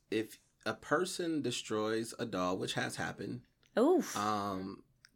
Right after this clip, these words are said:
Speaker 2: Oof.
Speaker 1: three times, I believe, already, which still not bad out of all the reservations we've had. Now, um,
Speaker 2: They
Speaker 1: they
Speaker 2: get put
Speaker 1: have
Speaker 2: on a
Speaker 1: to,
Speaker 2: block list and
Speaker 1: they, they don't get put on the block list, but they pay for it.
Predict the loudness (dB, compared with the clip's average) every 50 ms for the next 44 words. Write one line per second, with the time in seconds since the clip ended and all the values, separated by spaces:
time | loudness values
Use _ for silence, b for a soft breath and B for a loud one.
0 | -4 0 2 2 2 0 -2 -8 -6 -2 2 2 2 2 2 -2 -2 -2 -4 -4
1 | -6 -6 -4 -4 -2 -2 -2 -4 -4 -6 -6 -6 -4 -4 -4 -6 -6 -8 -10 -14
2 | -20 _ _ _ _ _ _ _ _ -20 _ _ _ _ _ -2 -2 0 0 2
3 | 6 8 8 10 8 6 2 6 8 10 10 10 10 8 6 6 4 4 6 6
4 | 6 6 6 6 4 4 4 2 -2 -2 -2 -4 -6 -4 -4 -4 -2 0 0 2
5 | 0 0 -2 -8 -14 -20 _ -20 -20 _ _ _ _ -20 _ _ _ _ _ _
6 | 0 2 4 4 4 4 4 2 2 0 0 2 2 4 4 4 4 2 0 -4
7 | -6 -8 -10 -12 _ -10 -6 -4 -4 0 6 8 8 8 10 10 8 10 12 12
8 | 12 10 10 10 10 10 10 10 8 6 6 6 6 6 4 2 -4 0 2 4
9 | 4 6 4 2 4 4 4 4 4 2 2 2 2 0 2 0 0 2 2 2
10 | 2 0 -2 -2 0 2 4 4 4 2 2 2 4 4 2 0 0 -2 -2 0
11 | 2 0 0 0 -2 -4 -2 -2 -2 -2 -4 -6 -6 -6 -6 -6 -8 -10 -16